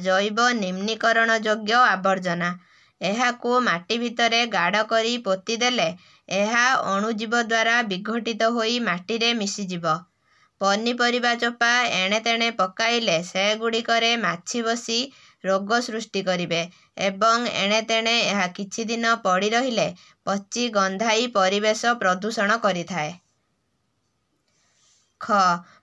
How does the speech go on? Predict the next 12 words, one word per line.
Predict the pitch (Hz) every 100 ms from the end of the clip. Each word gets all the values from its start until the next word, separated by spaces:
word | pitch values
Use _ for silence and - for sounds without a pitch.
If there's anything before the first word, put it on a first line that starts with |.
| -
ପ୍ଲାଷ୍ଟିକ୍‌କୁ | 190 208 - - 254 247 247 254 262
ପୋଡ଼ିବ | - 196 240 233 240
ନାହିଁ | 240 247 262 277
ବା | 233 202 -
ପଦାରେ | 185 196 233 226 240
ଫୋପାଡ଼ି | 254 220 190 226 226 226
ଦେବ | 220 214 247
ନାହିଁ। | 202 185 175 - _ _ _ _ _ _ _ _ _ _ _ _ _ _ _ _ _ _ 294
ପ୍ଲାଷ୍ଟିକକୁ | 277 208 - - 262 254 - 247 277 277
ପୋଡ଼ିଦେଲେ | 202 202 233 240 240 165 170
ଏଥିରୁ | 175 - 247 240
ନିର୍ଗତ | 247 202 190 196 233 233